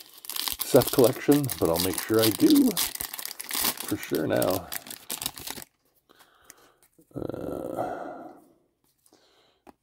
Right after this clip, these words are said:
the man. It's making us all come back. Triple H.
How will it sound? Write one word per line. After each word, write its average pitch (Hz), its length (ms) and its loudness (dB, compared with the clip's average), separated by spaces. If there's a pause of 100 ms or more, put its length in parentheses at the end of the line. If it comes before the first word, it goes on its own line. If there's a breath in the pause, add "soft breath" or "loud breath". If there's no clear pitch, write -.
(100)
the 85 180 4
man. 80 680 4 (1040 loud breath)
It's - 100 -18
making - 320 -6
us 73 140 -6
all 80 400 4
come 85 300 -6
back. - 440 -6 (200)
Triple 90 400 2
H. - 480 -6